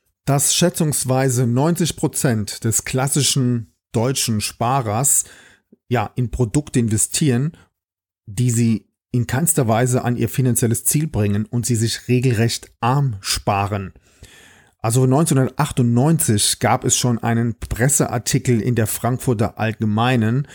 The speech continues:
mit der Headline „Die Deutschen sparen falsch“. Und wenn du mal ein bisschen im Internet recherchierst, dann wirst du eine unzählige Art von, von, von, von Artikeln finden, die im Kern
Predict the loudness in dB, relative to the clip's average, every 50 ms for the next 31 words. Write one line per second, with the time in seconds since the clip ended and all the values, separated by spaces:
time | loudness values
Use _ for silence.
0 | -20 -20 -14 -4 -4 -2 0 2 2 2 2 2 2 2 2 2 4 2 2 0
1 | -2 -8 -18 _ -6 -6 -2 0 0 0 0 0 0 0 0 0 0 -2 0 0
2 | 0 0 0 0 -2 -4 -4 -4 -4 -2 -2 -2 -4 -2 -4 -4 -4 -6 -14 -20
3 | -18 -8 -2 -2 -2 -2 -2 -8 -12 -12 -8 -2 0 2 2 4 2 2 2 2
4 | 0 0 0 0 0 0 0 -2 -2 0 0 0 0 0 -2 -2 -2 -2 -2 -2
5 | -2 -2 0 2 2 2 2 0 -2 -4 -6 -14 _ _ _ _ _ _ _ _
6 | _ _ _ -6 -4 -2 0 0 0 0 0 -4 -4 -4 _ _ _ _ _ _
7 | _ _ -4 -2 0 0 -2 -2 -4 _ _ -2 0 0 0 -2 -2 -2 -2 2
8 | 2 2 2 2 2 2 0 -2 -4 _ -2 0 0 0 -2 -4 -4 -2 -2 0
9 | 0 -2 -4 -4 -4 -2 -2 0 0 0 0 0 2 0 -2 -4 -2 -2 0 0
10 | 0 -4 -8 _ _ _ -6 -6 -6 -4 0 0 0 2 2 0 0 0 -2 -2
11 | 0 2 2 2 2 2 2 2 0 -2 -6 -10 -20 -20 -20 _ -4 0 0 2
12 | 2 2 0 -2 -4 -6 -2 0 2 2 4 2 2 0 -2